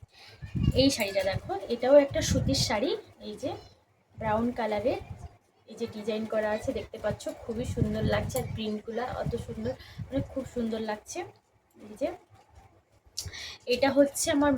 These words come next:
মা, আহ, আমার সাধের পরের দিন, মানে রবিবার সাধ হলো, উম, বাবার বাড়িতে, তারপরের দিনকে আমার তুলসী দেয়া হয়েছিল, মানে ব্রাহ্মণ ডেকে আমার নামে পুজো করা হয়েছিল। তো ওটাতে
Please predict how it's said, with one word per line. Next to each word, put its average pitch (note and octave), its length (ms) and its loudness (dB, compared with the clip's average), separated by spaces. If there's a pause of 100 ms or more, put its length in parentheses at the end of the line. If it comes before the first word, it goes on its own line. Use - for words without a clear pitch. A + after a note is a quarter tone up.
মা, G#3+ 120 -2 (580)
আহ, F#3+ 340 -8 (220)
আমার B3+ 260 0
সাধের B3+ 400 0
পরের G#3 280 -2
দিন, G#3+ 180 -10
মানে G#3+ 140 -4
রবিবার A3+ 380 2
সাধ B3 260 -6 (100)
হলো, C#4+ 180 6 (320)
উম, G#3+ 300 -8 (120)
বাবার A3 240 0
বাড়িতে, C4 260 -2 (220)
তারপরের G#3+ 520 -10
দিনকে A#3 340 -6
আমার C4+ 240 2
তুলসী B3+ 380 0
দেয়া A3+ 320 2
হয়েছিল, G3 400 -4 (480)
মানে A3 140 -6 (160)
ব্রাহ্মণ G#3+ 420 0 (100)
ডেকে C#4 240 4 (180)
আমার G#3 240 -6
নামে G#3 160 -6 (100)
পুজো G#3 300 -10
করা F#3+ 240 -8
হয়েছিল। G3 360 0 (680)
তো A3 80 -8 (1500)
ওটাতে B3 400 2